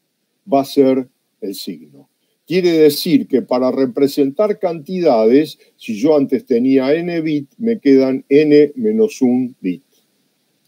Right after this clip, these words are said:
para representar la cantidad. En ese caso, siempre, entonces, el número positivo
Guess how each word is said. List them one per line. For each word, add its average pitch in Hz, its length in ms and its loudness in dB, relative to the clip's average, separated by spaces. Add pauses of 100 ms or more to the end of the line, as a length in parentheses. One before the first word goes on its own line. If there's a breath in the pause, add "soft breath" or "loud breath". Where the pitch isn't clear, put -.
(180)
para 101 180 0
representar 101 600 -2
la 90 180 -2
cantidad. 87 560 -12 (1000)
En 175 180 4
ese 196 280 2
caso, 151 400 0
siempre, 127 920 0
entonces, 127 800 0
el 127 240 0
número 156 560 2
positivo 139 960 -2